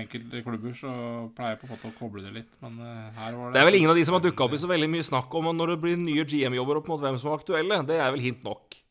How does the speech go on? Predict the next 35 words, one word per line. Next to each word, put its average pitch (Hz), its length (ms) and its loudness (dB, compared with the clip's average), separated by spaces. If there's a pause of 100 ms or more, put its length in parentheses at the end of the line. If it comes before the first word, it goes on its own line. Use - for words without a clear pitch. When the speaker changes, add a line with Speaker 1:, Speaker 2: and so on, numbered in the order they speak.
(260)
Speaker 1:
<laughs> 185 140 -8 (1400)
Nei, 165 160 2
de, 175 160 -2
nei, - 1120 -8
men 247 80 0
de, 247 120 2 (120)
de, 214 160 0
de 196 160 -2
sitter 170 320 -4
jo - 20 -10
sikkert 165 320 -4
jævlig 123 640 -4
godt, 160 160 -12
da, 147 160 -8
som, 127 340 -8
eh, 117 340 -6 (200)
Speaker 2:
Ja, 220 100 4
ja, 339 320 4
sitter, 202 380 -4
de 143 260 -14
har 180 140 0
godstol, 170 480 -2
de. 208 140 0 (1300)
Speaker 1:
<laughs> - 40 -2 (560)
Gjør 123 320 0
ingenting. 104 480 -8
Speaker 2:
Gjør 143 320 -6
ingenting. 143 640 -4 (920)
Speaker 1:
Men 156 60 -2
det 170 80 4
er 165 80 -2
klart, 175 240 0
eh, 160 380 -4 (180)
ja, 135 80 -2 (320)
ja 160 60 -4